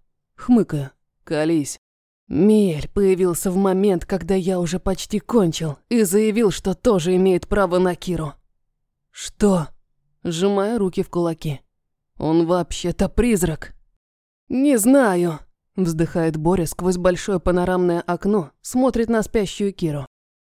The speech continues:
"Последнее время мне всё больше кажется, что я и правда он". "Хуйня. Ты мой товарищ, Боря, и не смей, слышишь?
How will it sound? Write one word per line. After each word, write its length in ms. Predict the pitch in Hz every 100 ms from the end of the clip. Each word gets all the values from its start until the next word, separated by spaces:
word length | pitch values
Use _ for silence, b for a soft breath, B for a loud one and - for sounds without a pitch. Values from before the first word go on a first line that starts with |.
| -
"Последнее 540 | 220 254 254 220 220
время 340 | 202 254 180 160
мне 280 | 180 208
всё 240 | 165 - 220
больше 380 | 202 190 - 175
кажется, 580 | 254 208 170 - 156 -
что 220 | - 247
я 220 | 214 214
и 60 | 190
правда 440 | - 202 190 202 -
он". 260 | 196 151 - _ _ _ _ _ _ _ _ _ _
"Хуйня. 600 | - 185 180 180 151 131 _ _ _ _ -
Ты 160 | -
мой 200 | 190 202
товарищ, 500 | 190 208 214 165 156
Боря, 360 | 165 202 160 139 _
и 200 | 208 202
не 160 | 220 214
смей, 320 | - 220 151
слышишь? 480 | - 240 233 160